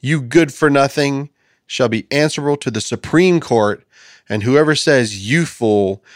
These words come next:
shall be guilty enough to go into the fiery hell." Hmm. Hmm. What do you think of that?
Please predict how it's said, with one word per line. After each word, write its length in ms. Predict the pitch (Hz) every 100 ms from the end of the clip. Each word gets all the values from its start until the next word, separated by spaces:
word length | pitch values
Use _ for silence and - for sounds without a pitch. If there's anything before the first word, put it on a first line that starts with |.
| -
shall 240 | - - 123
be 140 | 113
guilty 360 | 101 139 160 131
enough 420 | 107 98 98 - _ _ _
to 100 | -
go 480 | 113 139 127 107 107 _ _ _
into 180 | - 113
the 100 | 107
fiery 500 | 104 - 117 104 98
hell." 480 | 104 107 92 85 - _ _ _ _ _ _ _ _ _ _ _ _ _ _ -
Hmm. 280 | 123 104 92 _ _ _ _ _ _ _ _ _ _ _ _ _ _ _ -
Hmm. 580 | 113 104 98 92 92 92
What 640 | 95 _ _ _ _ -
do 60 | 110
you 60 |
think 140 | 107 113
of 60 |
that? 320 | 117 117 95